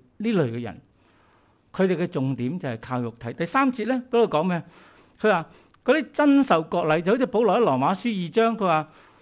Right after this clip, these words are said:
肉體受割禮嘅唔係真猶太人，心靈受割禮嘅嗰啲先係真正猶太人。猶太人就係即係神嘅子民。喺耶利米書都有噉講啊，佢話嗰啲人，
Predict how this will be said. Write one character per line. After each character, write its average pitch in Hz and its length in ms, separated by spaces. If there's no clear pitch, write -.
肉 226 280
體 202 160
受 240 160
割 202 160
禮 170 220
嘅 185 140
唔 151 220
係 165 240
真 285 280
猶 131 200
太 151 240
人， 110 320
心 - 300
靈 233 360
受 170 180
割 185 180
禮 175 140
嘅 190 160
嗰 247 140
啲 277 80
先 269 180
係 214 140
真 254 260
正 196 180
猶 127 160
太 165 160
人。 117 240
猶 196 140
太 254 200
人 208 80
就 208 120
係 202 40
即 254 140
係 277 100
神 160 540
嘅 190 120
子 165 200
民。 147 420
喺 254 120
耶 208 160
利 170 140
米 175 120
書 233 300
都 254 80
有 196 220
噉 190 180
講 131 280
啊， - 80
佢 247 140
話 233 180
嗰 - 20
啲 285 300
人， 139 300